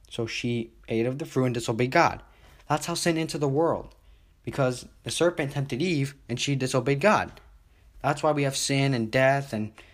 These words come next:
viruses and everything else that involves death, cancer, anything else. So that's where sin came from. Now we're gonna talk about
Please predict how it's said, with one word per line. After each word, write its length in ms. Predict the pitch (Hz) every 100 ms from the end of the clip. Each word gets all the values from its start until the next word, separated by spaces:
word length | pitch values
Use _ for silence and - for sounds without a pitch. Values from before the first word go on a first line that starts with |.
| - _
viruses 680 | - 127 151 139 135 139 131
and 140 | 120
everything 300 | 123 135 131
else 260 | 165 160 -
that 300 | 120 117 - -
involves 360 | 120 120 120 120
death, 460 | 180 - - - - -
cancer, 720 | - 135 135 - 139 131 131 -
anything 300 | 151 143 139
else. 300 | 85 - - _ _ - - - _
So 120 | - 139
that's 200 | 175 170
where 100 | 156
sin 200 | 156 147
came 260 | 143 117
from. 180 | - 87 - _ _ - - - - - _ _ -
Now 140 | 190
we're 80 | 220
gonna 140 | 202
talk 240 | - 170 156
about 360 | 147 143 143